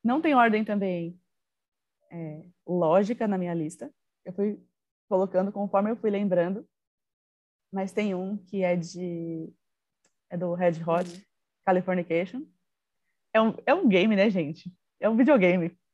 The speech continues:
Speaker 1: É perfeito.
Speaker 2: Não. Sim.
Speaker 1: É, é maravilhoso. E pra época era muito
Speaker 2: Primeira vez que eu vi esse clipe, eu fico bem confusa.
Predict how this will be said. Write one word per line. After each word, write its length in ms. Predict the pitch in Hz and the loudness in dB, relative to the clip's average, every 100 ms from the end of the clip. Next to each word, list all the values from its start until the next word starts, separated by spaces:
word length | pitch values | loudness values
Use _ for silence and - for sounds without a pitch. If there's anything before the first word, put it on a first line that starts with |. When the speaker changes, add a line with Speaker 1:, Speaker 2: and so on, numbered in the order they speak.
| _ - | _ -4
Speaker 1:
É 80 | |
perfeito. 440 | 214 - 190 170 180 - | -2 0 0 0 -6 -16
Speaker 2:
Não. 160 | 147 - _ _ _ _ _ _ _ _ _ _ _ | -20 -20 _ _ _ _ _ _ _ _ _ _ _
Sim. 180 | 240 220 220 175 | -14 -14 -16 -18
Speaker 1:
É, 200 | 175 196 - | -16 -18 -10
é 80 | 196 | -4
maravilhoso. 500 | 190 220 185 151 156 _ _ _ _ _ _ _ - | 0 0 0 -4 -8 _ _ _ _ _ _ _ -6
E 80 | 185 | 0
pra 240 | 208 240 | 4 6
época 380 | 196 220 214 208 | 6 4 2 4
era 100 | 208 | 4
muito 200 | 196 233 | 4 2
Speaker 2:
Primeira 180 | 269 277 | 2 2
vez 60 | - | -2
que 80 | |
eu 40 | 269 | -6
vi 60 | |
esse 100 | 262 _ | -8 _
clipe, 200 | 240 - | -20 -20
eu 60 | _ | _
fico 140 | 254 233 | -8 -8
bem 120 | 240 | -6
confusa. 520 | 294 294 - 196 196 | -6 -8 -8 -8 -8